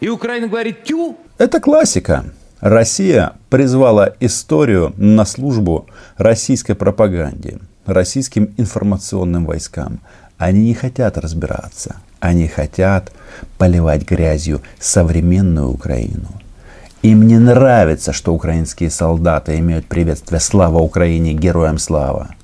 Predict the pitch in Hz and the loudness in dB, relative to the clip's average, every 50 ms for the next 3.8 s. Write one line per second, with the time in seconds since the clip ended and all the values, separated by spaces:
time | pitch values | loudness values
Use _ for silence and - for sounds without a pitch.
0 | - - - - - - - - - - - - - - - - 139 131 - - | -20 -20 -20 -20 -20 -20 -20 -20 -20 -20 -20 -16 -16 -10 -6 -4 -4 -4 -2 0
1 | - 175 139 98 85 - - - 104 104 107 - - - - - - - - - | 0 2 2 0 -2 -2 -2 0 0 0 0 -2 -4 -10 -20 -20 -20 -18 -10 -8
2 | 101 98 - 135 127 - 156 - - - - - - 127 123 127 131 120 98 80 | -6 -4 -4 -4 -2 -2 -2 -2 -4 -6 -6 -4 0 0 2 2 2 2 2 2
3 | 73 80 87 87 - - - 113 95 - - 104 - - - | 2 0 -2 -2 -4 -6 -6 -4 -4 -4 -6 -10 -14 -16 -20